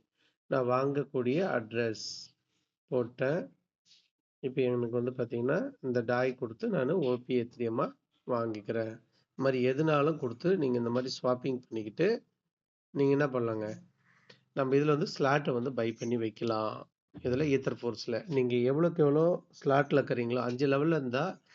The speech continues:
அஞ்சு லெவல் இன்கம் நீங்க ஆள் சேர்த்தலைனாலும் கிடைக்கும். நல்லா புரிஞ்சுக்கோங்க. ஓகேங்களா? உங்களுக்கு கீழே வந்து பாத்தீங்கன்னா, பிளேஸ்மெண்ட் ஐ டி. இப்ப நான் கொடுக்குறேன் அப்படின்னா, எனக்கு நூறு பேர் தெரியும் அப்படின்னா,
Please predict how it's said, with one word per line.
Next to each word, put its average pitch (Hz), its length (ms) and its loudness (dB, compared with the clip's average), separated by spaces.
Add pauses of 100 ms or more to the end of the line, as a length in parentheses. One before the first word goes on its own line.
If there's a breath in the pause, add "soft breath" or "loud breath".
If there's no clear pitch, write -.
(400 loud breath)
அஞ்சு 165 320 4
லெவல் 165 340 4
இன்கம் 156 300 0
நீங்க 127 220 0
ஆள் 143 180 4
சேர்த்தலைனாலும் 135 760 2
கிடைக்கும். 110 400 -10
நல்லா 131 260 0
புரிஞ்சுக்கோங்க. 117 580 -2 (880 soft breath)
ஓகேங்களா? 127 440 2
உங்களுக்கு 135 360 2
கீழே 170 220 2
வந்து 147 220 0
பாத்தீங்கன்னா, 135 480 0 (140)
பிளேஸ்மெண்ட் 180 560 4
ஐ 123 80 4
டி. 120 100 0
இப்ப 120 140 -6
நான் 127 200 2
கொடுக்குறேன் 165 380 2
அப்படின்னா, 127 360 0
எனக்கு 135 220 0
நூறு 147 280 2
பேர் 170 200 0
தெரியும் 151 340 2
அப்படின்னா, 113 380 -2